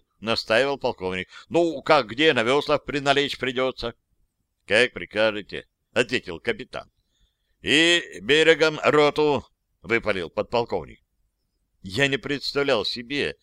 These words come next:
что они собираются делать такой толпой, но отсутствие собственного плана заставляло молчать и слушать. «Пожалуй, да», — нехотя согласился Ватулин.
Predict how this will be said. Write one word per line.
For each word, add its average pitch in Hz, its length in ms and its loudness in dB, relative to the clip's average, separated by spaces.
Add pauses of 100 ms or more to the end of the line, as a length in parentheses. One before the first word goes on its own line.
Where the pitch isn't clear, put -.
(280)
что - 240 2
они 135 140 0
собираются 110 640 0
делать 117 420 -2
такой 123 340 -6
толпой, 98 720 0 (580)
но 170 280 6
отсутствие 147 720 -2
собственного 107 640 -2
плана 120 540 2 (440)
заставляло 113 760 2
молчать 104 680 -4
и 127 80 -12
слушать. - 640 -10 (760)
«Пожалуй, 143 840 4
да», — 107 460 4 (120)
нехотя 95 580 -4
согласился 120 760 -6
Ватулин. 82 500 -8